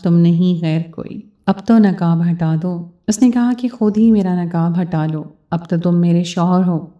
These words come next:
मैंने खुशी खुशी अपनी बीवी के चेहरे से नकाब हटाया तो मेरे कदमों तले से ज़मीन निकल गई। मैं हैरान और परेशान रह गया, उसे दो कदम दूर रह गया और उसके चेहरे पे मुस्कुराहट थी।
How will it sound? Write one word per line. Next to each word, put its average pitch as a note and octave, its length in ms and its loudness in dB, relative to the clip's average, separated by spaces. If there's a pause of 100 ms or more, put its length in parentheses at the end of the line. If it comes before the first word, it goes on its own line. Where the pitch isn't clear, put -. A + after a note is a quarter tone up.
(160)
मैंने G#3+ 180 2
खुशी A3+ 320 0
खुशी G#3+ 360 0
अपनी G#3 260 2
बीवी F3+ 300 0
के F#3+ 140 -4
चेहरे F#3 320 0
से F#3 140 -2
नकाब E3+ 440 0
हटाया E3+ 440 -2 (320)
तो G3+ 100 4
मेरे F#3 300 2
कदमों G#3 400 0
तले F#3+ 300 -2
से A3 160 0
ज़मीन F3 460 0
निकल E3 300 -2
गई। - 200 -12 (220)
मैं A3+ 140 2
हैरान F3+ 580 2
और G#3+ 80 0
परेशान F3+ 720 -2
रह F3+ 160 0
गया, F3+ 260 -8
उसे F#3+ 320 -6
दो F#3+ 320 -4
कदम F#3 400 0
दूर F3+ 280 2
रह E3+ 180 2
गया E3 240 -6 (200)
और F#3+ 80 0
उसके G3+ 200 -4
चेहरे F#3+ 320 0
पे G3 140 -2
मुस्कुराहट E3+ 720 0
थी। F#3 220 -12